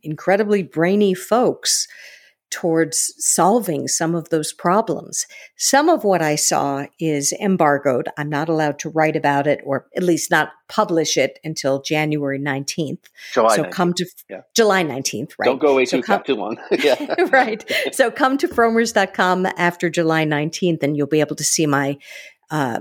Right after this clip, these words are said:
Speaker 1: piece about, uh, two of the innovations that they're working on that are really exciting. But even in the things that we could discuss, boy, oh boy, I, I left feeling very hopeful.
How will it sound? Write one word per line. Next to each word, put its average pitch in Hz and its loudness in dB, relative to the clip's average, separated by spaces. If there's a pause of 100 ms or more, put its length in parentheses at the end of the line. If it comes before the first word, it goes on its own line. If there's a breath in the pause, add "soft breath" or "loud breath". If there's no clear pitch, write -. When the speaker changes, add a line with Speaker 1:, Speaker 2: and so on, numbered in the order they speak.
Speaker 1:
piece - 2
about, 139 -2 (460 soft breath)
uh, 147 -8
two 262 2
of 151 -2
the 147 0
innovations 156 2
that 147 -4
they're 156 2
working 135 0
on 131 -6
that 139 -2
are 131 -4
really 151 0
exciting. 139 -4 (720 loud breath)
But 202 -2
even 403 2
in 285 0 (160)
the 220 -10
things 254 0
that 214 -2
we 196 -2
could 381 0 (140)
discuss, - 0 (720 loud breath)
boy, 381 4 (100)
oh 339 0
boy, 294 2 (300)
I, - -8
I 254 0
left 294 0
feeling 339 0
very 294 2
hopeful. - -2